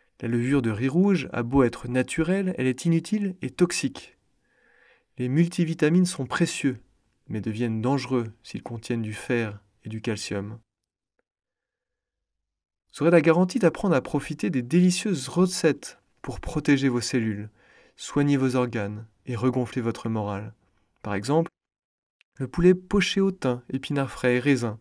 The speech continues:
bourré d'antioxydants. Les goûteuses sardines à l'escabèche, remplies d'oméga trois pour stimuler votre cerveau.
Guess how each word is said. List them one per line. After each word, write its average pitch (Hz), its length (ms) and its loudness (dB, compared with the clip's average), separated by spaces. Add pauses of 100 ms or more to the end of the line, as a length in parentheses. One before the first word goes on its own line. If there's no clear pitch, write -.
(420)
bourré 123 300 2
d'antioxydants. 117 760 -2 (720)
Les 123 120 0
goûteuses 151 420 4
sardines 135 460 0
à 120 40 4
l'escabèche, 120 840 0 (140)
remplies - 380 -4
d'oméga 135 320 2
trois 139 280 -4
pour - 180 -10
stimuler 117 400 -2
votre 110 260 -6
cerveau. 107 460 -8